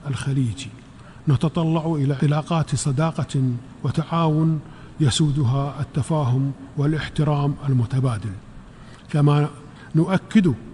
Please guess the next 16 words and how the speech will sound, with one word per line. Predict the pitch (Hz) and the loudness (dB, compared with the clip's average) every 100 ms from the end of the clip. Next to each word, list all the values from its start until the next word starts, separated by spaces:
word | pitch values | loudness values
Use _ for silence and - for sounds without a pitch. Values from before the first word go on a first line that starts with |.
| - | -8
على | 135 139 | -2 -2
أهمية | 147 107 143 165 180 170 165 - - - - | 0 0 2 4 6 4 2 -4 -18 -18 -2
توفير | 156 135 170 180 185 | 0 2 4 4 2
الظروف | 139 127 147 156 147 - 151 | -2 -4 -2 0 0 -2 0
الملائمة | 131 135 160 156 151 151 - - - - | 2 4 2 0 -2 -2 -8 -18 -12 -4
لأي | 156 170 180 156 | 0 4 4 4
حوار | 127 151 165 156 151 147 139 - - - - - - - | 0 0 2 2 2 0 -2 -12 -20 -20 -20 -20 -10 0
بناء | 147 143 147 165 143 | 4 6 6 4 2
معها | 127 127 160 - 110 107 - - - 170 | 2 4 2 -2 -6 -8 -16 -20 -6 -2
وفقاً | 156 - 160 | -2 0 0
لقواعد | 147 135 139 139 160 147 139 131 - - - - | 2 0 0 0 2 0 -2 -6 -10 -20 -10 -4
وأعراف | 139 123 131 151 131 | -2 -2 -2 0 0
القانون | 135 - 135 135 135 123 | -2 -2 0 2 2 2
الدولي | 113 131 101 95 - - - - - - - | 0 -2 -2 -6 -10 -18 -20 -20 -20 -20 -6
المتعلقة | 143 135 120 139 143 147 160 180 - - - - - | 0 2 2 0 0 0 0 -4 -6 -12 -20 -10 0
بمبدأ | 139 156 127 127 | 4 4 2 -2